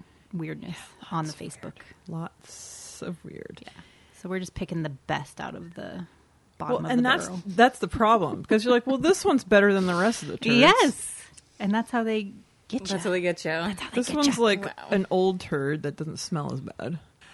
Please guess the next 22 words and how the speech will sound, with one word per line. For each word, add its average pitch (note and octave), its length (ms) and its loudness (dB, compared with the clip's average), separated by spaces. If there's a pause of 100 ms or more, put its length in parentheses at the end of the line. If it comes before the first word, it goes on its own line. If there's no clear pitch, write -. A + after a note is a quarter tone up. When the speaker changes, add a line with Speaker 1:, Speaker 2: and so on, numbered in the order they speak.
(200)
Speaker 2:
Anyway, F#3 460 2 (960)
I'm E3+ 120 -2
juggling E3 380 -2
turds C3 260 -6
over C3 200 -6
here. D#3+ 380 2
<laughs> - 40 -14 (480)
No, D#3+ 160 0
I'm D3+ 140 -4
not. F2 240 -8
I'm C4 220 -2 (140)
talking F#4 260 -4
to G#4 60 0
Speaker 1:
Living G4 120 -2
Speaker 2:
some - 60 2
Speaker 1:
the D4+ 80 2
Speaker 2:
nice - 140 0
Speaker 1:
dream. F3 120 -8
Speaker 2:
people, A#3+ 460 0 (400)
but A#3+ 180 0 (140)
I'm G3+ 180 2
not. G3+ 320 4